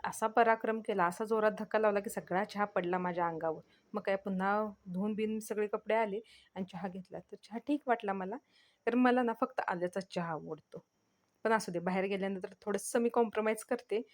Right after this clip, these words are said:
पण जिथं तिथं चहा नाही घेत बसत. पहिल्यांदा सुमित टेस्टिंग करतो न मगच मी चहा घेते. पेटपूजा झाल्यानंतर आम्ही निघालो पुढच्या प्रवासाला.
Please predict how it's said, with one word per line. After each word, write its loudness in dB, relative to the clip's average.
पण 4
जिथं -2
तिथं 0
चहा 0
नाही 0
घेत -6
बसत. -10
पहिल्यांदा -4
सुमित -4
टेस्टिंग -2
करतो -2
न 2
मगच 2
मी -2
चहा -10
घेते. -16
पेटपूजा 4
झाल्यानंतर 0
आम्ही 4
निघालो 0
पुढच्या -2
प्रवासाला. -2